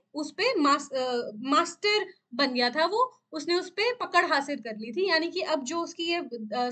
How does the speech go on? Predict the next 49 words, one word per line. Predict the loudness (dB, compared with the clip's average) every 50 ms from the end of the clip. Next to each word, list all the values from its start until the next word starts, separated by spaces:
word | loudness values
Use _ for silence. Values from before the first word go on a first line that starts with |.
| -4 -6 -6
अवस्था | -4 -4 -4 -6 -4 -2 -2 -2
थी, | 0 -2 -4 -6 -6 -10 -16 -20 -20 _ _ -6
वो | -4 0 2 2 4
अवस्था | 4 4 4 4 2 0 0 0 2 4 4
उसको | 4 2 0 -2 0
ज्यादा | 2 2 2 4 4 4 4 4
उसकी | 4 0 -2 -4 -2
लाइफ | 0 0 0 0 0 -2 -2
में | -4 -4
उसको | -4 -4 -6 -4
परेशान | -2 0 0 0 0 -2 -2 0 0
नहीं | 0 -2 -2
करती | -6 -8 -8 -6 -4
थी, | -4
वो | -4 -4 -4 -2 0
इस | 0 0 0 -2 -4
अवस्था | -4 -2 0 0 -2 -4 -2 _ 0 0
में | 2 0 -2
भी | -2 -4 -4
अपने | -4 -4 -4 -6 -6 -6 -10 -12 _ _ -20 _ -20
काम | -18 -18 -10 -6 -4 -4 -2 -2 -4
कर | -4 -6 -6
सकता | -8 -10 -12 -14 -16
था। | -16 -14 -16 -16 -18 _ -20 -20 -20 _ _ 2
तो | 4
मास्टर, | 6 6 8 6 4 2 2 0 0 0 0 -2 -6 -10
देखो, | -8 -2 0 0 0 2 -2
अ, | -2 -4 -4 -6 -4 -4 -4 -6 -8 -6
मास्टर | -2 2 4 4 4 2 2 2 2 2 2 2 -2 -8 -16 -20 _ _ 2
वर्ब | 6 10 10 10 10 10 6
का | 4 4
भी | 4 4
काम | 2 0 0 0 -2 -2
कर | -4 -6
रहा | -8 -8 -10
है, | -8 -2
मास्टर | -2 -2 -2 0 -2 -2
नाउन | 0 2 2 2 2 0 0
भी | -2
होता | -2 -2 0
है, | 0 2
मास्टर | 0 0 0 -2 -2 0
वर्ब | 2 2 2 2 0
का | -2 -2
भी | -2 -4
काम | -4 -6 -10
कर | -8 -6 -8 -6
रहा | -6 -8
है। | -12